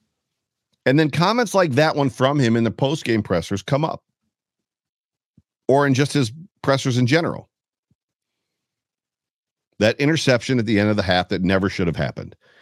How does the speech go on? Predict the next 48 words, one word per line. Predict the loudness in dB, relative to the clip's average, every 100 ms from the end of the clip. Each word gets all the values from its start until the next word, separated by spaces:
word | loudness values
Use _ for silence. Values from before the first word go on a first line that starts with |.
| -4
He's | 0 2
not | 0 0
saying | -2 0 2 2 0 -2 -6 _ _ _ _ _
that | 0 0 0
interception | 0 0 2 0 0 0 0
at | 0 -2
the | 0
end | 0
of |
the | 0
half | 0 2 0 0
that | 0 0
those | 2 0 2
guys | 0 0 0
never | 0 0 0
should | -2 0 -2
have | -2
caught | 0 0 0 -2
and | -4 -2
picked | -4 0
off. | 0 0 -2
He's | -4 -2
not | -2 -2
saying | -2 -2 0 -2 -4 -12 _ _ -2
that | -2 0
somehow | -2 0 0 0 0 -2
one | 0 2
of |
our | 0 0
receivers | -2 -2 -2 -2 -4 -10
should | -2 0
have | 0 -2
caught | 0 0 0
it. | -2
The | -2
receiver | -2 -2 -2
was | -4 -2
there. | 0 2 2 0 -2 -8 -20 _ 0
Uh, | 2 2 0
it's, | -2 -4
he's | -2 -2
not | -2 -4
saying | -2 -2 0
that | 0
there | 0
was | -2 -2
a |
penalty | -4 -2 0 0 0 -2